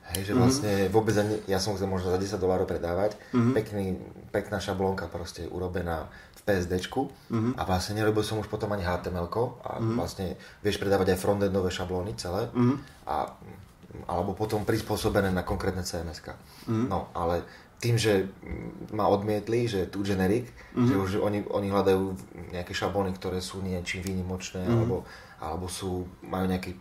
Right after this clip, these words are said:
Speaker 1: prvky, ktoré spájajú, hej, že,
Speaker 2: Mhm.
Speaker 1: že už neprech-, už, už vtedy bol problém, niekedy dvetisícdesať, že neprechádzali veci, ktoré,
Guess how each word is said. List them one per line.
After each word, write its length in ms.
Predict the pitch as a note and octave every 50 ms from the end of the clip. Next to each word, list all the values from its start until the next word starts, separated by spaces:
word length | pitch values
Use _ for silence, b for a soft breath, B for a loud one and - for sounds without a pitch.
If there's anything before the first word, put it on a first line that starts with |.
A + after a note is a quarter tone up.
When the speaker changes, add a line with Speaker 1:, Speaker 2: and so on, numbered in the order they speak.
| - -
Speaker 1:
prvky, 320 | G#2 G2+ G2 F#2+ G2 G2
ktoré 240 | - - G2+ F2+ F2+
spájajú, 640 | - - - F#2 E2 E2+ F2 F2+ F2 F2+ F2+ F2 E2+ E2+
hej, 80 | E2+ G2+ G2
že, 100 | G2 F#2 E2+ - -
Speaker 2:
Mhm. 220 | - B2 A#2 A#2+ C3
Speaker 1:
že 160 | B2+ - F#2+
už 160 | F#2 F#2+ G2
neprech-, 400 | A2 A2 A2 A#2 A2 G#2+ - -
už, 320 | - F#2+ F#2+ - - - - B B B B B -
už 60 | - -
vtedy 240 | - C3+ C3 C3 C3+
bol 160 | A#2+ G2+ -
problém, 400 | A2 G2+ G#2 A#2 A#2+ A2+ - - - F#2+ F#2+
niekedy 320 | F#2+ F#2 F#2+ F#2+ F2+ F2
dvetisícdesať, 880 | F2 F#2 G2+ F#2+ F#2+ F#2+ - G2+ F2 F#2 E2+ - F#2+ G#2 B2 B2 - - - -
že 160 | F2+ F#2 E2+
neprechádzali 640 | G2+ G2+ - G#2 F#2+ F#2 G#2+ G#2 F#2 G#2 G2+ F#2+ F2
veci, 320 | F2 F2 F2 - - -
ktoré, 480 | - - F#2+ F#2 F#2+ F#2 F2+ F2+ -